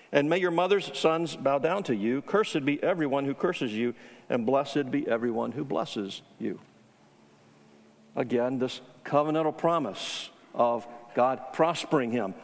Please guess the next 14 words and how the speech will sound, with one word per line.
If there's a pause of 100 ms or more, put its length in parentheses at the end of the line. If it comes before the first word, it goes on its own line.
of
God (140)
providing
for
him, (160)
of
him
ruling, (380)
uh,
in, (260)
uh,
over
his (120)
family,